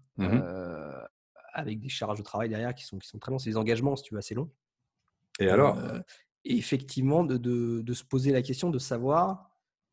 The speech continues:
Speaker 2: euh, « Ok, qu'est-ce que vraiment je veux faire ? »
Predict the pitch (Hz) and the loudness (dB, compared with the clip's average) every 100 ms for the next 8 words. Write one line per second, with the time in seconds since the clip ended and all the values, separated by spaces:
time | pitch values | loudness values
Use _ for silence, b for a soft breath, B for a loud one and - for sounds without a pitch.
0 | - 113 110 110 110 110 - _ 131 131 | -8 -6 -4 -4 -6 -8 -12 _ -6 0
1 | 160 104 - _ _ _ _ _ _ _ | 2 0 -6 _ _ _ _ _ _ _
2 | _ _ _ - 165 - 151 131 123 117 | _ _ _ -4 -2 0 0 2 2 2
3 | 131 147 160 180 190 165 120 127 - 135 | 4 4 2 -2 -4 -8 -4 -4 -4 -10